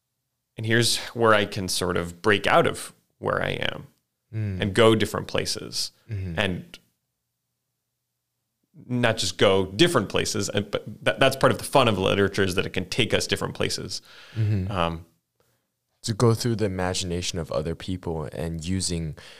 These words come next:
Speaker 2: their imagination to sort of help out, help us be inspired and get us to imagine
Speaker 1: Yeah.
Speaker 2: even
Speaker 1: And
Speaker 2: better, more.
Speaker 1: Yeah, and, and some of those places are just places that are fun. They're cool to read about and talk about. But some of
Speaker 2: Mm-hmm.
Speaker 1: those places are legitimately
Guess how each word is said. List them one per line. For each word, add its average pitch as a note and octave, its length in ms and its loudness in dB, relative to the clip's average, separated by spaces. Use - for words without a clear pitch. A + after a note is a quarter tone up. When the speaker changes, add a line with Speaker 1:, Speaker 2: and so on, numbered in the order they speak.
Speaker 2:
their F2+ 420 4
imagination E2 840 -4
to D#2+ 180 -6
sort D#2+ 180 -4
of D#2+ 60 -6
help E2 320 -2
out, E2 320 0
help - 380 2
us F#2+ 280 2
be D#2 380 -2
inspired E2 680 0
and D2+ 300 -6
get F2+ 200 0
us E2 240 -2
to - 160 -8
imagine D2+ 720 -6
Speaker 1:
Yeah. - 280 -12
Speaker 2:
even F2+ 140 -4
Speaker 1:
And B2 280 -2
Speaker 2:
better, D2+ 400 -4
more. C#2+ 100 -4
Speaker 1:
Yeah, B2+ 200 6
and, A#2+ 180 0
and C#3 180 2
some F3+ 200 4
of D3+ 60 4
those D3 140 6
places C3+ 420 2
are G#2+ 100 6
just G2 200 0
places A2 280 2
that G#2+ 100 4
are F#2+ 60 4
fun. G#2 380 2
They're G#2+ 440 0
cool G#2+ 260 4
to A2 120 2
read G#2 180 4
about G2 200 2
and G2+ 100 -4
talk G2+ 180 -2
about. G2+ 280 2
But D#3+ 120 0
some G#3 120 6
of F#3 40 8
Speaker 2:
Mm-hmm. E3 40 10
Speaker 1:
those C#3+ 120 6
places A2+ 380 2
are G2 120 6
legitimately F#2 920 2